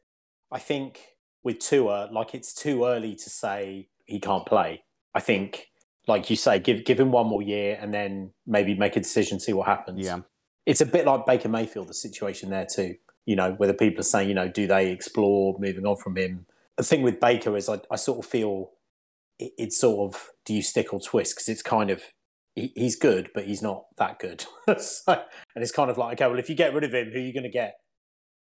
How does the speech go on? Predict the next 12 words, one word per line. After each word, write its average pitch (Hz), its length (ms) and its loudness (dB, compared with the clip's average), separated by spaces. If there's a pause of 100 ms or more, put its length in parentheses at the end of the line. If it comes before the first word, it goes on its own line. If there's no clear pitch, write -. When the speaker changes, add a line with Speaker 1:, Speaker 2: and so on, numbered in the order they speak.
(100)
Speaker 2:
I - 60 8
think 226 180 -2
we 240 140 2
can 185 220 4
explore 143 420 2
that 135 240 2
conversation 123 680 -2
after 104 240 -2
the 104 140 -6
season 104 340 -6
is 92 120 -8
over, 101 340 -4